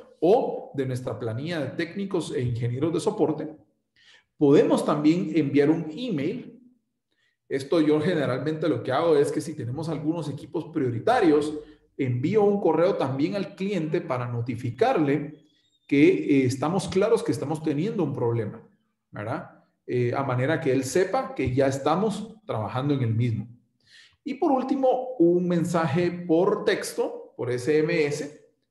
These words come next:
para aquellos que tienen algún número registrado en Estados Unidos. Por último, el control del P O switch. Para mí esto es una, eh, realmente una capacidad, eh, bastante alta, extrema, donde podemos, eh, por ejemplo, si tenemos distribución de videos sobre I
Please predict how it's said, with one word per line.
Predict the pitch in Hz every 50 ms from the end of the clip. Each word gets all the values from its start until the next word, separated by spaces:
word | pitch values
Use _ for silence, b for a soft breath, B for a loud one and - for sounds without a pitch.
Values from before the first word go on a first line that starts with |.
| _
para | - 131 127 120
aquellos | 113 117 123 131 139 139
que | - 143 123
tienen | 110 139 139 139 143 143
algún | 135 123 117 117 120 131 135
número | 139 151 160 165 165 170
registrado | - 131 113 - - - - 123 127
en | 127 123
Estados | 117 - - 110 101 113 110 -
Unidos. | - 117 - - - - - - _ _ _ _ _ _ _ _ _ _ _ _ _ _ _ _ _ _ _ b b b b b b b b b b b
Por | - - 262
último, | 294 285 - 381 349 294 247
el | 196
control | 175 156 143 147 170 190 202
del | 214 220 214
P | 220 214 220
O | 214 202 196 180
switch. | - - 170 175 240 - - - - - -
Para | 143 131 127
mí | 127 131 143
esto | 156 - 180
es | 156 -
una, | 156 151 156 156 151 147 139 - - - - -
eh, | - - - - - -
realmente | - 151 143 143 143 143 147 147 147 160
una | 156 156 156
capacidad, | 156 139 - 131 113 - - 120 117 120 135 147 151 156 151 151 151 156 -
eh, | 135 131 120 117 110 110 113
bastante | 113 117 104 - - - 123 135 151 151 151 131
alta, | 120 135 160 156 160 160 139
extrema, | - - - - 165 151 160 165 165 165 160 160 165 160 - - - - -
donde | 139 131 127 127 117
podemos, | - 123 120 117 123 139 156 160 165 - - - B B B B B B B
eh, | - - 135 131 127 127 123 120 120 117 120
por | 117 127 123
ejemplo, | 113 113 143 147 156 151 156 160 165 165
si | - - 147 -
tenemos | - 120 120 127 143 147 143
distribución | 143 147 - - - - 139 123 120 123 117 - 156 147 151 151 151
de | 151 151 139
videos | 127 123 117 120 143 147 143 -
sobre | - 143 127 123 120 113 120
I | 131